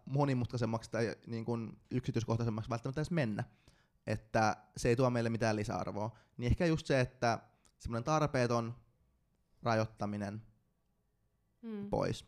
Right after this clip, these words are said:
Speaker 1: Tai se on turhaa.
Speaker 2: Mm, ja sit tossakin, että vaikka sä nyt antaisit ne makrot, niin just se, että ei ne oo niinku täsmälleen. Se
Speaker 1: Kyllä.
Speaker 2: tarkoittaa, että sulla pitää olla just tää satakaksikymmentä grammaa proteiinia.
Speaker 1: Jep,
Speaker 2: <laughs> Niin.
Speaker 1: jep,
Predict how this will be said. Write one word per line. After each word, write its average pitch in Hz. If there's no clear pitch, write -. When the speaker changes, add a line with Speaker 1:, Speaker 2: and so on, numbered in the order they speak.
Speaker 1:
Tai 113
se 135
on 139
turhaa. 110
Speaker 2:
Mm, 220
ja 202
sit 214
tossakin, 214
että 190
vaikka 180
sä 196
nyt 185
antaisit 196
ne 180
makrot, 185
niin 165
just 170
se, 160
että 160
ei 165
ne 165
oo 160
niinku 165
täsmälleen. 151
Se 196
Speaker 1:
Kyllä. 117
Speaker 2:
tarkoittaa, 107
että -
sulla 170
pitää 156
olla 165
just 196
tää 156
satakaksikymmentä 160
grammaa 156
proteiinia. 113
Speaker 1:
Jep, 101
Speaker 2:
<laughs> -
Niin. 110
Speaker 1:
jep, 107